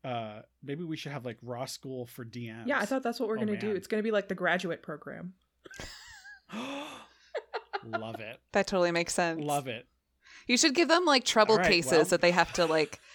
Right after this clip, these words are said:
Speaker 3: give them a bunch of our peers and they have to, like, manage the table.
Speaker 1: Oh my
Speaker 2: We don't wanna
Speaker 1: God,
Speaker 2: fight.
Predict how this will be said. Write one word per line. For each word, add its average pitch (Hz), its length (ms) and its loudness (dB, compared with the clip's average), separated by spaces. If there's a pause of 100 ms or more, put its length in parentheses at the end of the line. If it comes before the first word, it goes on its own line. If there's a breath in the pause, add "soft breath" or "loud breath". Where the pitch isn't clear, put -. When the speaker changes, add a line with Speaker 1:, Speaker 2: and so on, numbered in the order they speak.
(180 soft breath)
Speaker 3:
give 190 120 4
them 208 80 6
a 208 80 4
bunch 190 220 2
of 185 120 4
our 180 240 8
peers 185 760 8
and 190 160 6
they 180 120 8
have 190 220 4
to, 208 120 4
like, 165 320 4
manage 180 480 4
the 180 100 4
table. 160 640 4
Speaker 1:
Oh - 140 0
my - 140 2
Speaker 2:
We 427 120 12
don't 403 240 10
wanna 480 220 10
Speaker 1:
God, - 80 0
Speaker 2:
fight. 233 340 8